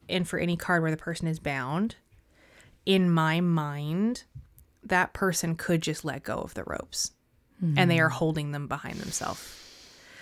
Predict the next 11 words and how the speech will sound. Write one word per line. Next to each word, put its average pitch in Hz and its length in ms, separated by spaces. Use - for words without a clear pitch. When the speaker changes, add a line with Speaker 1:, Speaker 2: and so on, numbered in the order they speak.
Speaker 2:
Mm. 156 300
Speaker 1:
Um, 127 360
'cause 185 160
that 190 140
is 175 60
how 175 140
it 165 80
feels - 440
<laughs> - 840
to 190 100
me. - 220